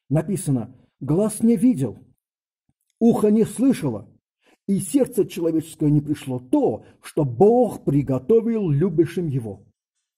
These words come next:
И Бог приготовил, и слава Господу за то, что Он для нас приготовил. Пускай Бог прославляется, пускай имя Божие прославляется во всем этом.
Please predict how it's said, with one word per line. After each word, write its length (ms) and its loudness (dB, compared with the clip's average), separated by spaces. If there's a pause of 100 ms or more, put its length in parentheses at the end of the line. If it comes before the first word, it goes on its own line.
(100)
И 80 4
Бог 300 0
приготовил, 640 4
и 160 0
слава 340 -2
Господу 680 0 (140)
за 140 2
то, 100 0
что 180 -6
Он 180 2
для 180 -2
нас 140 -4
приготовил. 640 -6 (260)
Пускай 440 0
Бог 400 2
прославляется, 1120 -6 (320)
пускай 400 2
имя 460 2
Божие 480 4
прославляется 840 0
во 100 -2
всем 280 -4
этом. 300 -12